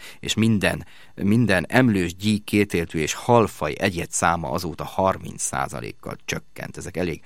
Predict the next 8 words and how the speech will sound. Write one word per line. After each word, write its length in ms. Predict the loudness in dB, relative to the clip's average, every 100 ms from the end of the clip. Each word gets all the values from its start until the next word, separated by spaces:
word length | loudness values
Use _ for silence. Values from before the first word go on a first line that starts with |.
| -20 -8
rémisztő 520 | -6 -4 -6 -6 -8 -10 -18 -16
adatok, 480 | -2 -2 0 -2 -2 -4 -20
úgyhogy 200 | -14 -8
oda 100 | -6
kéne 260 | -6 -6 -8
figyelnünk 520 | -8 -8 -6 -8 -10
ezekre 320 | -12 -12 -8
a 180 | -8 -8